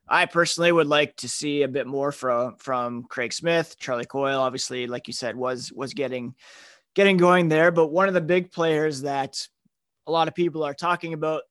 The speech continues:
these days is, is Jake DeBrusk. He's got one goal. I don't think he has scored at five on five yet this season.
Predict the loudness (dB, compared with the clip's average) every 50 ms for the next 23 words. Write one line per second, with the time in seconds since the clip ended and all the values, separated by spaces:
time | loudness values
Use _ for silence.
0 | _ _ _ _ _ -8 -6 -6 -6 -4 -2 0 0 2 2 0 0 -2 -4 -8
1 | -12 -10 -8 -8 -8 -8 -10 -12 -18 -18 -18 -16 -12 -8 -8 -8 -8 -10 -14 -14
2 | -10 -8 -6 -6 -6 -8 -10 -14 _ -14 -16 -14 -10 -8 -8 -6 -8 -8 _ _
3 | _ -14 -6 -4 -2 -2 -2 -2 -4 -2 0 2 4 4 4 4 4 2 -2 _
4 | _ -10 -8 -6 -6 -6 -8 -10 -10 -8 -8 -8 -8 -6 -4 -2 -2 -2 -2 -4
5 | -6 -8 -12 -16 -18 -20 -20 -20 -20 _ _ -20 -18 -10 -8 -6 -6 -4 -6 -6
6 | -8 -10 -8 -6 -6 -6 -6 -8 -10 -8 -6 -4 -4 -4 -4 -4 -4 -6 -6 -6
7 | -10 -14 -14 -12 -12 -12 -12 -8 -8 -6 -6 -6